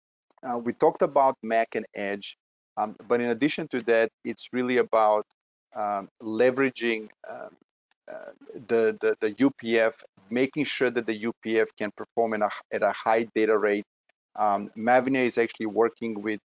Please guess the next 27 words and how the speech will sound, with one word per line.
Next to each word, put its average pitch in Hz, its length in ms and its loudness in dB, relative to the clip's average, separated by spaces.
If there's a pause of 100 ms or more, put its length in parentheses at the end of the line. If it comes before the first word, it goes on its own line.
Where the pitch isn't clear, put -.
(420)
um, 104 300 0 (100)
some 120 340 0
of 110 140 0
the 110 220 -4
smart 113 480 0
nic 117 180 -6
providers, 110 640 2
like, 101 200 -4 (180)
uh, 98 140 -4 (200)
you 107 120 -12
know, 98 180 -12
partners 110 400 0
like 98 160 -2 (100)
Intel 113 540 2 (400)
and 107 140 -6
nvidia, 120 640 0 (420)
where 107 140 0
we 113 140 2
able, 110 300 4
a-, 113 200 -4
we're 113 360 2
actually 110 360 -6
able 113 400 -2
to - 80 -16 (140)
offload 117 520 2 (520)
the 107 120 -8 (100)
packet 123 300 -2